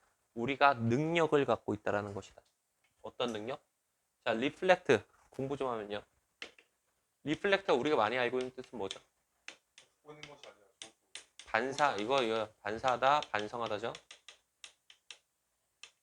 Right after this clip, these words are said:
Speaker 1: 근데 우리 책에는 지금 리플렉트 뒤에 뭐가 왔어요?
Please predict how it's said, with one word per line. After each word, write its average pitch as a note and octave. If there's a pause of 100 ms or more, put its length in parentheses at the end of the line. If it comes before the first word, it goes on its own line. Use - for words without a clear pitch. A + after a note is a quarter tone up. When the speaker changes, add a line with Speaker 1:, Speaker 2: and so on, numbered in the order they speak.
(280)
Speaker 1:
근데 C#3
우리 B2+
책에는 F#3
지금 C#3
리플렉트 C#3+
뒤에 C3+
뭐가 A2+
왔어요? A2+